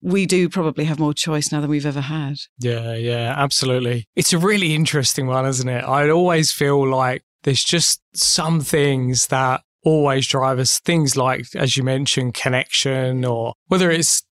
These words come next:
Speaker 2: the simple things like coming together to be able to eat.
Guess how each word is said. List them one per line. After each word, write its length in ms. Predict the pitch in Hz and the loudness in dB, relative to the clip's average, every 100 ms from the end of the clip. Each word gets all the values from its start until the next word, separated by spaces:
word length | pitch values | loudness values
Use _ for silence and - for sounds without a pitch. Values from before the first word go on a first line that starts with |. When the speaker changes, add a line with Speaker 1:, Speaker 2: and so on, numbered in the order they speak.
| _ | _
Speaker 2:
the 80 | - | -2
simple 360 | 139 - 160 143 | 0 2 0 0
things 280 | 151 139 120 | 0 0 0
like 280 | 131 135 180 - - | 0 -2 -6 -16 -8
coming 240 | - 143 | 0 0
together 420 | 123 131 147 135 135 | 0 0 0 2 0
to 140 | - | 0
be 100 | 131 | 0
able 160 | 131 120 | 0 0
to 180 | 127 156 | -2 0
eat. 480 | 156 127 120 - | -2 -4 -8 -8